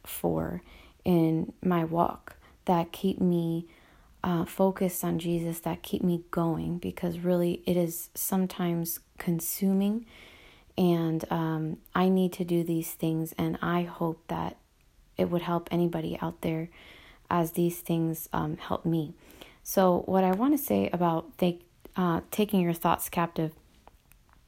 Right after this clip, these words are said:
um, is really, is kind of just a continuation of step two, where you're arming yourself, and then you have a lot of truth in you. So what you wanna do is take that truth,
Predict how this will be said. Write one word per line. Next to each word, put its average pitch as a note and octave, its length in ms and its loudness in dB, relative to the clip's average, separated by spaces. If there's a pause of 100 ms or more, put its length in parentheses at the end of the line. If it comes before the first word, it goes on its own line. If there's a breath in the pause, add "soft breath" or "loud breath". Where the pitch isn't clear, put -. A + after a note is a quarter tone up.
(280)
um, E3 360 4 (420 loud breath)
is F#3+ 240 4
really, G3 520 4 (100)
is G3 180 2
kind F#3+ 260 4
of F#3 100 2
just F#3 220 0
a G3 60 2
continuation F3+ 840 2
of F3 100 0
step - 340 -4
two, F3+ 320 2
where E3+ 160 0
you're E3+ 220 -2
arming A3 360 4
yourself, E3+ 480 0 (600 loud breath)
and F#3+ 160 6
then G3 260 4
you G#3 240 4
have A3 240 4
a A#3+ 60 4
lot G#3 240 6
of F#3 160 0
truth - 560 0
in F3+ 180 4
you. C#3 240 -6 (500 loud breath)
So G3 200 8
what F#3 220 6
you G3+ 140 4
wanna A3+ 320 6
do G3 460 2 (380)
is G3 240 2
take G#3+ 300 0
that F#3+ 300 4
truth, F3 540 0